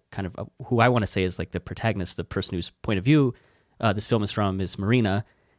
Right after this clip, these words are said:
and how he slowly changes her over time, and, you know, it ends up in this, like, really kind of tragic end, like, the loss of her life and her husband's life, and, like, their family is, like, torn down,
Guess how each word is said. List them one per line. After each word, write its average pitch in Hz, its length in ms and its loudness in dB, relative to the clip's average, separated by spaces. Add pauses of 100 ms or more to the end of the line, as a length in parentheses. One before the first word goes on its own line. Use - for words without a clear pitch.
and 101 160 0
how 104 320 2
he 101 280 -4 (240)
slowly 107 320 2
changes 101 400 0
her 110 160 4
over 101 180 2
time, 101 400 0
and, 90 180 -4 (720)
you 110 140 -2
know, 92 100 2
it 95 100 0
ends 92 180 -2
up 90 180 -4 (640)
in 104 80 -4
this, 92 140 -4
like, 87 140 -6
really 98 180 0
kind 95 160 -6
of 90 80 -10
tragic 95 440 -2
end, 107 260 2
like, 95 160 -4
the 95 100 -4
loss 95 260 0
of 87 100 -10
her 107 120 0
life 101 460 -2
and 87 260 -4 (220)
her 104 120 -6
husband's 101 400 -2
life, 101 320 0
and, 90 140 -2
like, 85 160 -6
their 90 120 -4
family 95 400 -2
is, 90 200 -4
like, 87 200 -6
torn 117 260 0
down, 107 420 4